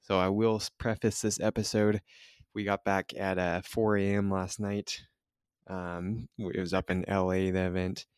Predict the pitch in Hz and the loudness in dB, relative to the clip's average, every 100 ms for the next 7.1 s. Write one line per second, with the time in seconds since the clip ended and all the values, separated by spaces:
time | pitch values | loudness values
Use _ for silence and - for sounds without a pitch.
0 | _ _ _ _ _ _ 87 85 90 92 | _ _ _ _ _ _ -14 -10 -8 -4
1 | 90 87 104 - 101 92 92 90 95 98 | -4 -2 -4 -2 0 0 -2 0 0 0
2 | 117 104 98 92 139 131 120 113 117 117 | -2 -2 -2 0 2 4 4 4 2 0
3 | - - 107 - 104 104 110 117 110 - | -6 -10 -12 -6 -4 -2 -2 0 0 0
4 | 104 95 113 113 107 107 101 98 - - | -2 -2 0 0 2 2 2 0 -2 -10
5 | _ _ - _ _ _ - 110 101 98 | _ _ -20 _ _ _ 0 0 2 -2
6 | 95 117 107 98 - 123 123 117 127 123 | 0 2 4 2 0 0 2 2 0 -2